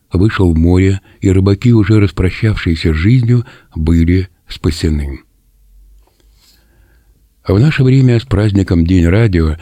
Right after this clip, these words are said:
себя связывают в основном люди, чья профессия имеет отношение к спутниковой связи, телевидению и интернету. По данным опроса Всероссийского центра изучения общественного мнения,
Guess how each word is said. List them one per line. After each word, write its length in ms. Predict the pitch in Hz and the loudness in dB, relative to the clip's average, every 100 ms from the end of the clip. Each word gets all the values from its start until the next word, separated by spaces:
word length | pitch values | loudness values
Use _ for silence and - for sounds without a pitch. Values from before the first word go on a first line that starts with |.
| - | -14
себя 320 | - - 131 | -6 -2 0
связывают 480 | 135 110 123 113 110 | 0 0 0 0 0
в 60 | 101 | 0
основном 420 | 90 90 104 107 | -2 0 2 2
люди, 320 | 92 120 107 | 2 2 2
чья 240 | 104 - 101 | 0 -2 -2
профессия 600 | 95 82 110 110 107 98 | -2 -2 -2 -2 0 2
имеет 280 | 95 95 95 | 2 0 0
отношение 720 | 82 85 - 101 101 98 90 - - | -4 -4 -2 0 0 0 -2 -10 -20
к 80 | - | -10
спутниковой 640 | - 101 104 98 95 87 | -2 -2 0 0 0 0
связи, 600 | - 85 82 78 85 80 - _ | 0 0 0 0 0 -2 -8 _
телевидению 840 | - 104 92 95 92 92 92 90 82 _ - | -2 0 2 0 0 2 2 2 -2 _ -8
и 160 | - | -2
интернету. 840 | 127 117 98 82 78 76 80 78 69 _ _ _ _ _ _ _ _ _ _ _ _ | 0 2 0 -2 -2 -4 -6 -8 -8 _ _ _ _ _ _ _ _ _ _ _ _
По 100 | - | -4
данным 400 | 107 110 107 107 | 0 2 2 2
опроса 600 | 104 - 104 - 92 92 87 | 0 0 0 0 0 0 -2
Всероссийского 720 | - 90 82 98 85 95 87 | -2 -2 0 -2 -2 0 -2
центра 420 | - 87 82 85 82 | 0 -2 0 0 0
изучения 480 | 82 - 85 82 | -2 -2 0 0
общественного 580 | 80 - 82 78 82 82 | 0 -2 -4 -2 -2 0
мнения, 560 | 82 104 110 85 80 | 0 2 2 0 -2